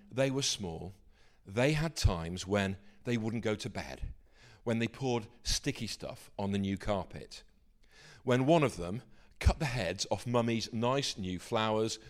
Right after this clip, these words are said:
with a pair of scissors, just because they thought it would look nice. They jumped on the settee and broke it.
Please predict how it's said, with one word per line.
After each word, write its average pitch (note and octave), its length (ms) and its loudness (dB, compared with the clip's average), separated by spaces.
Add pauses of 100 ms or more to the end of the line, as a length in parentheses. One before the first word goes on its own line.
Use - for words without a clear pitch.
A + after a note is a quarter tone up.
(100)
with A2 140 -2
a A2 40 -2
pair E2 380 -6 (260)
of A#2+ 120 -6
scissors, D#2+ 520 -4 (300)
just - 200 -8
because F2+ 360 -8
they F#2 100 -10
thought E2+ 220 -4
it - 20 -4
would F#2+ 80 -4
look C#3 200 4
nice. E2 400 -4 (320)
They B2+ 100 4
jumped A#2 300 4
on A#2 80 6
the A#2+ 80 2
settee C#3 320 2
and A#2 120 2
broke C#3 320 4
it. - 260 -8